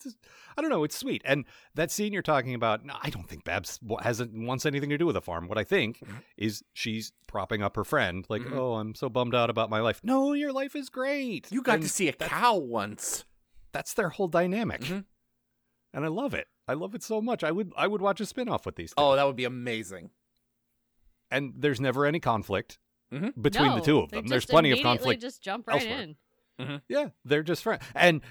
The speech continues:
Speaker 1: in this particular case, they're not, like, th-, they're not girlfriends. They're, they're just friends, because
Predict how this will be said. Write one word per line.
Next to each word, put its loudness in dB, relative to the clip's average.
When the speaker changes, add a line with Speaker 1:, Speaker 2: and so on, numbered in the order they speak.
Speaker 1:
in 2
this 2
particular 0
case, -6
they're 2
not, -2
like, -6
th-, -8
they're 0
not 0
girlfriends. -4
They're, 0
they're -2
just -8
friends, -6
because 0